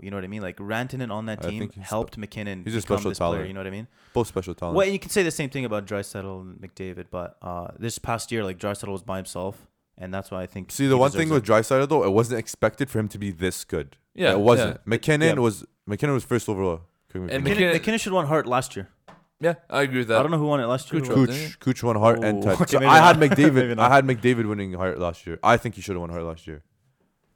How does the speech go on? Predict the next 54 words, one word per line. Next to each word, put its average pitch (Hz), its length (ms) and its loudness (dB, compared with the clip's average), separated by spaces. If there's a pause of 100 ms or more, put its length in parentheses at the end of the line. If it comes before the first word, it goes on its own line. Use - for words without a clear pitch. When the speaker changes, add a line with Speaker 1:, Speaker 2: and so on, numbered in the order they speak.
Speaker 1:
Yeah, 82 180 -20
I 107 40 -18
don't 110 100 -20
know. 90 140 -14
It's - 160 -12
Speaker 2:
He 127 80 -4
Speaker 1:
tough. 143 220 2
Speaker 2:
led 127 100 -6
the, 117 80 0
he 123 120 0
was 127 40 2
Speaker 3:
Well, 143 80 -2
you 156 80 4
have 202 80 2
to 175 60 -2
Speaker 2:
second. 180 40 -2
Speaker 3:
remember, 127 300 -4
McDavid 127 320 -6
this 120 100 -6
Speaker 1:
Tough, 117 120 -4
Speaker 3:
year 113 60 -6
Speaker 1:
tough, 117 120 -4
Speaker 3:
came 113 60 -6
back 113 100 -2
Speaker 1:
tough. 95 80 -6
Speaker 3:
from 107 80 -8
a 107 40 -8
huge 113 440 -10
injury 107 300 -10
as 104 100 -14
well, 98 240 -8 (1080)
right? 107 200 -4
Speaker 2:
Yeah. 107 40 -6
Speaker 3:
Which 110 160 -6
is 113 160 -8
like, 107 220 -6 (560)
I 98 100 -6
don't 92 120 -8
know. - 120 -18 (200)
Speaker 2:
It's 117 160 -2
one 165 100 6
of 185 60 6
the 170 80 6
reasons 160 280 4
why 131 180 6
Pasternak 131 720 0
won't 107 260 -2
win. 107 340 -4 (960)
Marchand 107 360 4
Speaker 3:
Pasternak, 131 240 8
Speaker 2:
won't 123 120 4
win. 113 180 4
Speaker 3:
honestly, 170 280 2
Pas-, 147 120 2